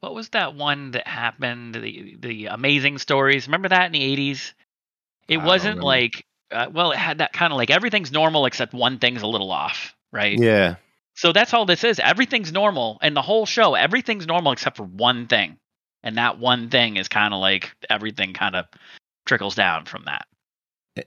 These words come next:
Speaker 2: and then they had the, uh, the one chick lose her meds, so she becomes, like, the, the irritating, crazy person, which I can't stand when they make characters like that.
Speaker 1: <laughs>
Speaker 2: I, I literally, it's, it's almost as bad as the fever dream shit, like, what I, I can't stand.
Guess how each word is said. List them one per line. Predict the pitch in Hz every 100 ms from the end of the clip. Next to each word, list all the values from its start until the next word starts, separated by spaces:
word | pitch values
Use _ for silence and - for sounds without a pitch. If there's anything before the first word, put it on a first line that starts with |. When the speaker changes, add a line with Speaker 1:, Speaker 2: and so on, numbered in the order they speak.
| -
Speaker 2:
and | 123
then | 131
they | 135 123
had | 123 117
the, | 113 107 101
uh, | 95 92 _ _ _ _ _
the | 110
one | 104 113 110
chick | - 110 -
lose | 101 104
her | 101
meds, | 95 95 92 90
so | - 92
she | -
becomes, | - - 90 95
like, | 85
the, | 80 -
the | - 110
irritating, | 110 98 104 98 98
crazy | - 95 95 101
person, | - 101 -
which | 95 -
I |
can't | 85 - 127 101
stand | - - 107 101 92
when | 90
they | 90
make | 90 87
characters | - - 82 85 82
like | - -
that. | 80 - -
Speaker 1:
<laughs> | -
Speaker 2:
I, | 143
I | 175 170
literally, | 170 185 170 - -
it's, | - 151 -
it's | 175 160
almost | 190 214 196
as | 147
bad | 151 147
as | 139
the | 120
fever | - 131 123
dream | 123 131 131
shit, | 123 135 127 -
like, | 113 -
what | 107 110 107
I, |
I |
can't | 107 120 107
stand. | - 117 120